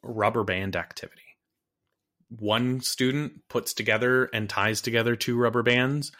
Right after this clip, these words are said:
and puts it in a separate box. Another student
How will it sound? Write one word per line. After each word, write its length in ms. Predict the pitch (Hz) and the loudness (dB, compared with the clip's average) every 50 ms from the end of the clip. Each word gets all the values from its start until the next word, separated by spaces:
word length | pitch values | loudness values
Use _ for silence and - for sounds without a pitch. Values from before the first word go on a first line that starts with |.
| - - _ _ - | -20 -20 _ _ -10
and 140 | 110 101 98 | -10 -8 -6
puts 240 | - 107 98 - - | -6 -6 -4 -4 -2
it 80 | 104 | -2
in 140 | 104 107 107 | 0 0 0
a 60 | 104 | 0
separate 340 | 98 - 117 107 - 104 95 | 0 0 -2 0 -2 -2 0
box. 400 | 110 113 127 147 - - - - _ - _ _ _ _ _ - | 2 2 2 0 -2 -6 -10 -12 _ -20 _ _ _ _ _ -6
Another 260 | - 107 113 107 113 | -4 -2 0 0 0
student 480 | 110 - - - 110 110 117 113 - | 0 -2 -4 -4 -4 -2 -4 -4 -6